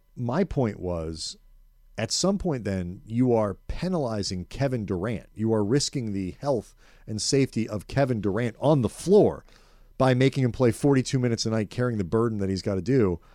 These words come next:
This, of course, before Durant went into the protocols. Um, you're making the same point about Ben Simmons. Like, at some point, Philly's just gotta let him play or trade him or something. Like,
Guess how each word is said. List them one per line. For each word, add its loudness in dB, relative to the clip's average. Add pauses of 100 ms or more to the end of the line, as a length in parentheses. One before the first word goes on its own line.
(160)
This, -2
of -20
course, 0
before -2
Durant 0
went -8
into -8
the -8
protocols. -12 (800)
Um, 0 (1080)
you're 4
making 4
the 2
same 2
point 0
about 4
Ben 0
Simmons. 0
Like, 2
at -2
some 4
point, 0
Philly's 2
just -2
gotta 0
let 0
him -4
play 0 (240)
or 4
trade 4
him 0
or 0
something. -2 (720)
Like, 0